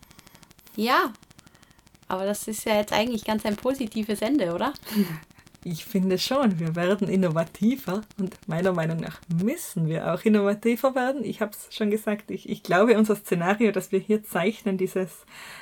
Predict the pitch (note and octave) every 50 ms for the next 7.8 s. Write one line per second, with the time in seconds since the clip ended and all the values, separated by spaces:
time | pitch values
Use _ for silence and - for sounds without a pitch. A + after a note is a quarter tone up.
0 | - - - _ - F3+ F3+ F3+ F3 F3 E3+ E3+ E3+ E3 D#3+ E3 E3+ F3+ G3+ A#3+
1 | C4+ C#4 A3+ G#3 G3+ G3 G3+ A#3 - - - G#3+ - F#3+ F#3+ F#3+ G3+ G#3 F#3 F3+
2 | E3+ - A3 A3+ A3+ A#3 A3 - F3+ F#3 G3 - A#3 A3 G#3+ - A3 - A#3 A3
3 | - - - - - G#3+ G3+ G#3+ A3 A3+ G3+ - _ - - G3+ G#3 G#3+ G#3+ -
4 | F#3 F#3 - - G3+ G#3+ C4+ C#4 - - - F#3 E3+ F#3 G3 - - C4+ D4+ F4
5 | F4+ - F#4+ F#4 F4+ E4+ - - - B3 B3 C4 C4+ - - G#3+ A3 A3 A3+ -
6 | G#3 G3+ G3 G3+ F#3 F#3+ - - F#3 F#3 F#3+ F#3 F3 E3+ D#3+ - G3+ G3 - -
7 | F3 D#3+ - - B3 C#4 E4+ - - F#4 F4 D4 D#4 D4+ - -